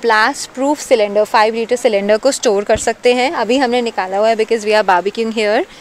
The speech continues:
ये basically हमारा section है जहाँ पे हम सारी utensils, cutleries, अभी क्योंकि ये यूज्ड है, ये इतना messy लग रहा है। This is basically the accessory of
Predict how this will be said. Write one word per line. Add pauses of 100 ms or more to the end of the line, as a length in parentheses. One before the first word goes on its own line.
(300)
ये
basically (720)
हमारा
section
है
जहाँ
पे
हम
सारी (100)
utensils,
cutleries,
अभी
क्योंकि
ये
यूज्ड
है,
ये
इतना
messy
लग
रहा
है।
This
is
basically (920)
the
accessory (520)
of